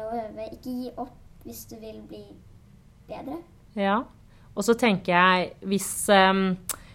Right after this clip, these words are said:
Speaker 2: vedkommende som har sendt inn da, eh, hvis han eller hun er i mellomskolealder, så er det fortsatt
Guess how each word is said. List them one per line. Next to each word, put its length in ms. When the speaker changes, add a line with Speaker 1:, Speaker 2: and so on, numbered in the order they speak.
Speaker 2:
vedkommende 680
som 140
har 40
sendt 260
inn 120
da, 80
eh, 720
hvis 200
han 320
eller 180
hun 560
er 480
i 220
mellomskolealder, 1300
så 340
er 220
det 100
fortsatt 460